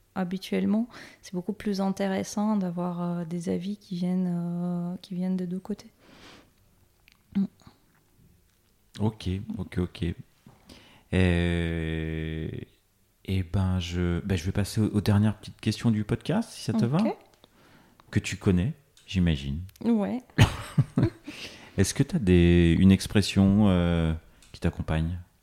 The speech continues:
Speaker 2: Un proverbe ?
Speaker 1: Euh, alors, un, ah, j'ai, j'ai plusieurs, mais, euh, je pense que celui que je vais citer là,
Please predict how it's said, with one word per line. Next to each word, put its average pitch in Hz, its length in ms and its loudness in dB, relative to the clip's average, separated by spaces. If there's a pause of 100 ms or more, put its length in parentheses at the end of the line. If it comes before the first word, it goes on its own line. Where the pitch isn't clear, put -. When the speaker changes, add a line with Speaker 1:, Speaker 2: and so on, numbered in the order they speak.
Speaker 2:
Un - 560 -10
proverbe ? 69 760 -2 (640)
Speaker 1:
Euh, 220 600 0 (140)
alors, 202 340 -6
un, 196 200 -4 (240)
ah, 262 220 -2 (100)
j'ai, 202 200 -12
j'ai 196 160 -10
plusieurs, 277 640 0
mais, 208 320 2
euh, 208 260 -2
je - 60 -14
pense 254 160 -6
que - 60 -14
celui 233 240 -4
que 220 80 -2
je 202 80 -4
vais 185 80 -2
citer - 480 -4
là, 240 300 -2